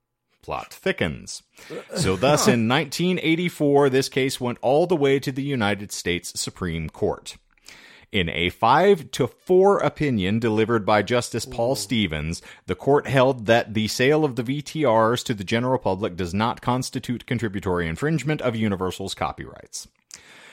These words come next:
Speaker 1: So the court concluded that there was a significant likelihood that a substantial number of copyright holders who licensed their works for free public broadcasts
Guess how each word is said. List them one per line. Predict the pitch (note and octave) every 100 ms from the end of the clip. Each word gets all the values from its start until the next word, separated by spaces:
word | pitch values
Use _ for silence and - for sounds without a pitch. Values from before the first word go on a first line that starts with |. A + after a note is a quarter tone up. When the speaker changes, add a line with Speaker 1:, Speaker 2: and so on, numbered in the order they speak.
| _
Speaker 1:
So | - F2
the | F2+
court | C#3+ C#3+ -
concluded | C#3+ D3 D3 C3+ A#2+
that | A#2
there | A#2
was | A2+ A2+
a |
significant | G2+ G2+ G2+ D3+ F3 F3+
likelihood | C#3 C3+ C3+ C3 B2 A2+
that | G#2+
a | G2+
substantial | F#2+ F#2 - C3 C#3 B2
number | A#2 G#2+ G#2
of | F2 -
copyright | G3 G#3 B2 F2+ F2
holders | E2 F2 D#2+ D#2 G2
who | A2+
licensed | F#2+ A2 B2 A2+ -
their | F#2+
works | F#2 F2+ -
for | - F#2
free | - A2+
public | - G2+ F2 -
broadcasts | F2+ D2+ - C2+ C#2+ -